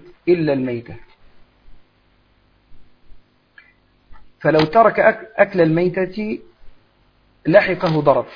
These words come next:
ولا يقوم غيره مقامه.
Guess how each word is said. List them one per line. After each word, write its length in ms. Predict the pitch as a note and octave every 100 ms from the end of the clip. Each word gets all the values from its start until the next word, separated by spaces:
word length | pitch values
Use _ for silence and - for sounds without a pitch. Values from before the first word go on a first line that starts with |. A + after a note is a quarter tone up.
| - -
ولا 340 | F#3+ G#3+ F#3+
يقوم 600 | F3 D#3+ F#3+ F#3+ E3 D#3
غيره 640 | E3 D#3 D#3 D#3 E3 F3+ -
مقامه. 560 | D3 C3 C3 A#2 G#2